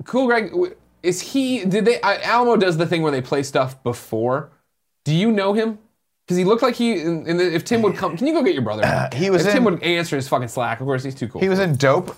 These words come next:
Speaker 2: Uh, oh, he was in Dope. Yes. That movie was great.
Speaker 1: I don't know what that is.
Speaker 2: Uh, you, if you haven't seen Dope, it's a really, really, really cool movie, uh, about these, uh, these, like, it's just a cool indie. It's
Speaker 1: Okay.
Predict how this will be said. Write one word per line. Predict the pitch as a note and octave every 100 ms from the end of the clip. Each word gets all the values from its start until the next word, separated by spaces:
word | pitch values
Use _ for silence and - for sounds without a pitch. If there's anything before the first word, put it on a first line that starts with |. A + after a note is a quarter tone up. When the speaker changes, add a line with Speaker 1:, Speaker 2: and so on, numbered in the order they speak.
| -
Speaker 2:
Uh, | C#3 -
oh, | A#3 C4+
he |
was | A3
in | A3+
Dope. | F3 A#3 C#3 - - - - _ -
Yes. | C3+ E3+ - - - - _
That | C#3
movie | E3+ D#3
was | A2
great. | G#2 A2+ F2 - _ -
Speaker 1:
I | G2+
don't | G2+
know |
what | F2+
that |
is. | F2+ _ -
Speaker 2:
Uh, | A#2+ B2 A#2+
you, | B2+ C#3+
if | C3+
you | C#3+
haven't | F3 F3+
seen | - D#3
Dope, | C3 A2+ G2+ - _ _ _ _ _ _ _ _
it's | C3+ C3
a | C3
really, | A2 C#3 B2 -
really, | A#2+ C3 A#2
really | A2+ G#2+
cool | B2 A2
movie, | G#2 F#2 F2+ D#2+ - _ _ _ -
uh, | G#2 G2 F#2+ F2 F2 -
about | A2 A#2 A2+ G2 G2
these, | G#2+ G#2+ G2
uh, | G#2+ G2+ E2+
these, | G#2 G#2+
like, | A2+ G2+ F#2 - _ - - _ - - -
it's | C3
just | C#3 D3+
a |
cool | C#3 C#3+
indie. | F3 F2 D#2 - _ _ _
It's | G#2
Speaker 1:
Okay. | A2